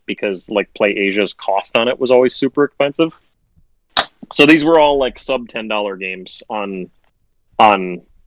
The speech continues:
Solaris Japan, and that's also p-, why I didn't mind waiting. Um, so I got two, uh, D three publisher shitters, uh,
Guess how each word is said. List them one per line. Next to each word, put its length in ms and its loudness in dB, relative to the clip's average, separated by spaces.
Solaris 440 2
Japan, 400 -6
and 180 -8
that's 200 -2
also 260 2
p-, 240 -8
why 340 2
I 40 -2
didn't 200 -6
mind 240 -8
waiting. 380 -6
Um, 540 4
so 120 -2
I 60 2
got 160 -4
two, 480 -6
uh, 400 -2
D 220 -6
three 260 -2
publisher 640 0
shitters, 600 -6
uh, 600 -2